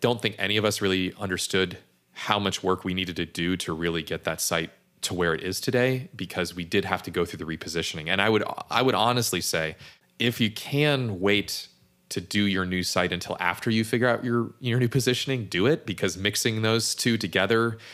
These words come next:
this is actually kind of the second or third version of a fully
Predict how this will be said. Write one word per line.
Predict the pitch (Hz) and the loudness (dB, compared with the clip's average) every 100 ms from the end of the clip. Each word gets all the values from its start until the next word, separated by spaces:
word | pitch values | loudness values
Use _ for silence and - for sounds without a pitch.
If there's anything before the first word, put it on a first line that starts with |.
| - - _ _ _ - | -20 -20 _ _ _ 0
this | 139 | 0
is | 139 | 4
actually | 117 113 - 120 104 101 92 - _ _ | 2 2 2 2 4 4 0 -6 _ _
kind | - | -4
of | 120 | -4
the | - | 0
second | - 113 107 110 | 0 2 0 0
or | 87 | -2
third | - - 95 98 107 107 - - | -4 0 2 4 2 -4 -10 -10
version | 87 90 98 110 107 110 - _ 71 - | 0 2 2 2 0 -4 -10 _ -18 -6
of | 104 98 | -2 -2
a | |
fully | - - 98 98 87 | -2 2 4 4 0